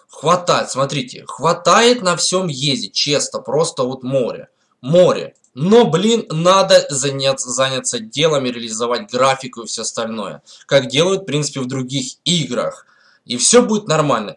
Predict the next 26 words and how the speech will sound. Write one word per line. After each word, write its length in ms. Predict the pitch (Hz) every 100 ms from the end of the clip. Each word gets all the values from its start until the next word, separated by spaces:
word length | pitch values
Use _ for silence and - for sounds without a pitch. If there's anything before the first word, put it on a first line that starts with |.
| _
И 120 | 233
об 180 | 269 185
Б 100 | 160
Т 220 | - 208
Х 300 | 208 196 147
не 100 | 135
надо 220 | 147 139 123
переделать 460 | 127 120 120 107
все 140 | - 123
танки. 340 | 214 226 214
Я 280 | 127 131 180
предложил 440 | 170 143 143 147
все 140 | 135 127
этим 180 | 139 127
просто 280 | 131 127
напополам 540 | 117 123 127 131 127 117
разделить, 540 | 110 104 135 220 - - - -
броню 580 | 120 139 139 214 247 - - -
и 160 | 294
сделать, 380 | 214 147 233 185
к 20 |
примеру, 380 | 151 156 135 120
вот 180 | 131 131
эту 160 | 113
часть 260 | 110 110 107
непробивной, 760 | 131 170 185 233 269 277 202